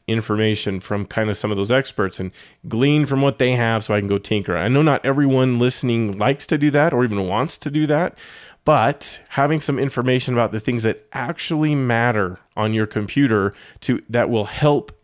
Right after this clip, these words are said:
your photo editing experience, I think could be valuable. And even though it's gonna be a bit centered and focused on P C and Windows, uh, not so much kind of Windows operating system, but the hardware inside, uh, it still applies a lot to what you're doing if you're buying a Mac.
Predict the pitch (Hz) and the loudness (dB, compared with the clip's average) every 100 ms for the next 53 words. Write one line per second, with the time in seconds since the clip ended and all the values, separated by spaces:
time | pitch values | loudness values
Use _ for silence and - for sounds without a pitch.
0 | _ 127 113 113 110 104 - _ - 139 | _ -4 2 2 2 -2 -8 _ -4 2
1 | 143 135 - 123 127 117 104 92 - 120 | 4 4 4 0 2 2 0 -2 -4 0
2 | 117 98 95 - 113 139 117 113 107 101 | 2 2 -2 -4 -4 -4 -2 -4 -2 0
3 | 95 87 76 - - - - 120 139 190 | 0 0 -4 -10 -18 -20 -10 0 2 4
4 | 185 160 156 151 139 135 107 107 139 139 | 4 2 0 2 4 4 0 2 2 2
5 | - 151 151 151 131 110 - 135 139 - | 0 2 4 2 2 0 0 2 0 -2
6 | - 110 104 - 113 104 - 123 127 131 | -2 -2 -2 -6 -6 -6 0 2 2 2
7 | 98 110 127 135 131 131 - - - - | 2 0 2 4 4 2 -4 -12 -20 -20
8 | _ - 113 107 107 120 151 - 196 190 | _ -2 0 2 2 2 0 2 2 0
9 | - 170 143 110 131 127 120 120 110 104 | 0 0 2 4 2 4 2 2 0 -2
10 | 104 - 107 117 - 101 - 127 131 117 | -2 -2 -2 -2 -2 -4 0 2 2 2
11 | 110 101 - 101 113 131 - - - _ | 2 0 0 2 0 -2 -12 -20 -20 _
12 | 113 117 131 120 - 185 190 - 180 156 | 0 0 0 -2 0 0 0 0 0 2
13 | 117 113 135 - - 120 117 - 104 107 | 0 0 -2 -6 -6 0 0 0 -2 0
14 | 110 110 95 - 95 98 98 92 87 80 | 0 0 -2 -4 -2 -2 -2 -4 -6 -8
15 | - - | -12 -20